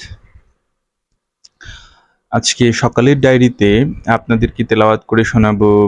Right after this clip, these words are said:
সূরাতুল বাকারার একশত দশ নম্বর আয়াত। আহ, সেখানে আল্লাহ তাআলা কি বলেছেন আমরা একটু জানি, আমাদের জন্য, আমাদের উদ্দেশ্যেই বলেছেন।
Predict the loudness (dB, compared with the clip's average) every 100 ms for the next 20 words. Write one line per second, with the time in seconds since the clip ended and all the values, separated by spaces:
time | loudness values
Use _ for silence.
0 | -2 _ _ _ _ -6 -2 0 0 -2
1 | 0 -2 0 0 2 -2 -6 -8 -8 -8
2 | -10 -4 -4 -2 0 0 -2 -4 -2 0
3 | 0 0 0 -2 _ -20 -20 _ _ _
4 | _ _ _ _ _ _ _ _ _ _
5 | _ _ _ _ -10 -4 -2 -4 -6 _
6 | _ _ _ _ _ _ _ _ _ _
7 | _ _ _ _ -6 -2 0 0 2 0
8 | 0 0 -2 -2 0 2 0 -2 -2 0
9 | 0 -2 -4 0 -2 -2 -10 _ _ -4
10 | -2 -2 -4 -2 0 0 0 0 0 -2
11 | -6 -6 -4 -2 -4 -6 -10